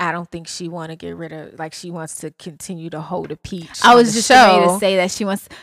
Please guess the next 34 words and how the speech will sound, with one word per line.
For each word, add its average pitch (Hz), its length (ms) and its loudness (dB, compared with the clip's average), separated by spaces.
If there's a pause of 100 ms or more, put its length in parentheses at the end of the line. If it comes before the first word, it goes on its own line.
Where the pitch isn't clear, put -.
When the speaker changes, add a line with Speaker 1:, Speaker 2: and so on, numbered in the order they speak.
Speaker 2:
keep 269 240 2
the 214 80 -4
peach. - 420 -8
Speaker 1:
And 208 140 -2
that's 202 240 0
an 262 120 4
Speaker 2:
<laughs> 339 100 4
Speaker 1:
important, 220 340 2
yeah, 214 280 6
that's 202 200 0
an 254 80 -4
important, 202 600 -6
like, 175 420 -8
aspect 175 580 -4
for 151 200 -12
her 180 260 -2
anyway, 160 440 -6
for 165 140 -10
her 175 140 -6
Speaker 2:
She 233 260 -2
has 220 180 6
to 185 60 4
have 202 140 6
Speaker 1:
storyline 170 120 2
Speaker 2:
something 214 220 0
Speaker 1:
is 190 120 0
her 196 60 6
Speaker 2:
going 190 220 4
Speaker 1:
love 220 160 8
Speaker 2:
on. 202 140 4
Speaker 1:
life. 170 360 0
Yeah, 220 340 4
so, 196 80 0
Speaker 2:
Yeah. 185 460 0